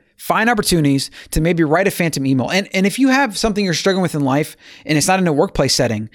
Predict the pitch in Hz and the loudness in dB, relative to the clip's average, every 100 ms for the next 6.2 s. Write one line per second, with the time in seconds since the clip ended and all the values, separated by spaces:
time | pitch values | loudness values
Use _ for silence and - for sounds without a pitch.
0 | - - - 226 254 226 - - 185 185 | -10 -6 0 2 2 0 0 -2 -2 -2
1 | 175 147 170 165 123 147 208 - 180 143 | -2 -2 0 2 2 2 0 0 0 0
2 | 117 139 165 120 113 - - - _ _ | 0 0 0 -2 -6 -6 -10 -14 _ _
3 | - 131 170 - - 131 147 240 - - | -2 -2 -2 -6 -14 0 2 2 -2 -8
4 | 180 190 240 214 151 143 - 208 131 117 | 0 2 2 2 0 -2 -2 0 0 -2
5 | - 131 135 - - 165 - - 180 143 | -4 -4 -2 -2 0 0 0 0 0 -2
6 | - - | -8 -16